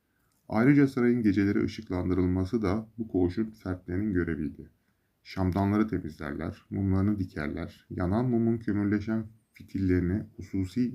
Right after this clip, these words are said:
ve altından yapılmış mum makasları ile keserlerdi. Padişah yemek yediği zaman padişahın önüne yemeği koyup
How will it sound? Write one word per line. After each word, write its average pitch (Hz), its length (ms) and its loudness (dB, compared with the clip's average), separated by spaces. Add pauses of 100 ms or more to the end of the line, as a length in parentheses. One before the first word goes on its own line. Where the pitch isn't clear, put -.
(120)
ve 92 60 -2
altından 87 480 0
yapılmış 110 640 -2
mum 110 280 0
makasları 104 580 -2
ile 104 200 -2
keserlerdi. 85 720 -8 (1120)
Padişah 98 520 0
yemek 113 320 2
yediği 90 220 6
zaman 107 500 0
padişahın 87 540 -4
önüne 85 320 0
yemeği 80 300 0
koyup 113 320 0